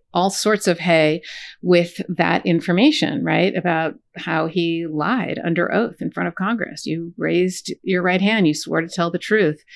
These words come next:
and you sat there and you lied. And y-,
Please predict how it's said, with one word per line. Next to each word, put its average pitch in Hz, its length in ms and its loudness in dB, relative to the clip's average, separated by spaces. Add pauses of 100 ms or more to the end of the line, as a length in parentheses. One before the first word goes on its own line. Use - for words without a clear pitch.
(360)
and 165 200 4
you 165 80 2
sat 175 300 2
there 170 200 4
and 175 180 0
you 170 240 -4
lied. 170 600 -2
And 165 600 0 (160)
y-, 175 160 -4